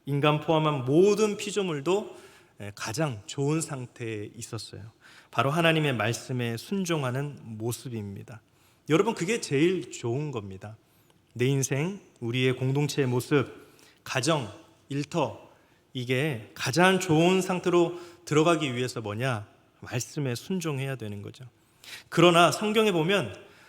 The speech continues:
하나님께서 말씀하실 때에 유일하게 순종하지 않는 존재가 있었으니 그게 누구냐,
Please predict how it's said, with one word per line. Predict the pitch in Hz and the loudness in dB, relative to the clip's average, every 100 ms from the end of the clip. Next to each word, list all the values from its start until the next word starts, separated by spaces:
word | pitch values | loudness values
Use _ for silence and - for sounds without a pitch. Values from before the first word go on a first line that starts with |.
| - | -6
하나님께서 | - 240 240 226 175 | 0 2 2 0 0
말씀하실 | 135 - 175 156 147 | -2 0 -4 -4 -6
때에 | 143 139 165 101 - - - - _ _ 113 | -2 2 2 -2 -12 -20 -20 -20 _ _ -6
유일하게 | 139 190 220 226 214 202 | -2 0 4 6 6 4
순종하지 | - 247 233 220 190 170 151 | -2 -4 -2 -2 0 -2 -2
않는 | 110 127 147 156 | -2 -2 -2 -2
존재가 | - 123 117 120 113 | -4 -6 -6 -4 -4
있었으니 | 110 117 139 127 - 120 175 220 - _ _ _ | -6 -8 -8 -8 -8 -4 -4 -4 -14 _ _ _
그게 | - 117 110 | -10 -8 -6
누구냐, | 107 117 110 | -6 -6 -4